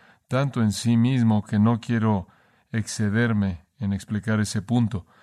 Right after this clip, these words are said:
Básicamente, vamos a centrarnos en el versículo trece, y, y la palabra clave en el versículo trece es la palabra tentación. Ahora, cuando menciono la palabra tentación,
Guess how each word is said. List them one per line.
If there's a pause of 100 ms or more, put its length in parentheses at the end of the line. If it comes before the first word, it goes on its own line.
(240)
Básicamente,
vamos
a
centrarnos
en
el
versículo
trece,
y, (400)
y
la
palabra
clave
en
el
versículo
trece
es
la
palabra (400)
tentación. (720)
Ahora,
cuando
menciono
la
palabra
tentación,